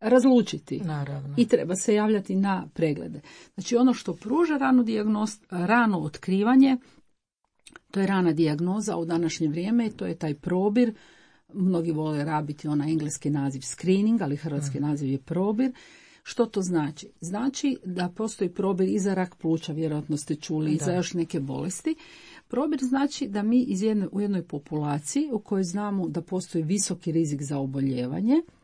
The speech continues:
Speaker 2: Mhm.
Speaker 1: odaberemo metodu pregledavanja u određenim vremenskim razdobljima, ne bi li tu bolest našli rano.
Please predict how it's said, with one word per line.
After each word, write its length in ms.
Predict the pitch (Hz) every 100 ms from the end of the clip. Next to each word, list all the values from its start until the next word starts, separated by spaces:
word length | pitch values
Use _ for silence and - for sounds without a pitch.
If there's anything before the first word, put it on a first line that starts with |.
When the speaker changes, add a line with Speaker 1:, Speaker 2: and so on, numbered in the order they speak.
| - _ _
Speaker 2:
Mhm. 80 | 160
Speaker 1:
odaberemo 720 | 156 143 139 170 233 269 220
metodu 540 | 170 160 - 180 165 147
pregledavanja 1120 | - 160 147 143 131 139 131 139 165 220 330 - -
u 140 | 175
određenim 480 | 175 170 151 156 147
vremenskim 560 | 147 147 139 - - 135
razdobljima, 640 | 151 220 294 285 311 277
ne 200 | 214 240
bi 80 | 254
li 160 | 214
tu 320 | 180 233 214 - _ 165 - -
bolest 400 | 196 220 208 -
našli 380 | 160 156 170
rano. 300 | 165 156 -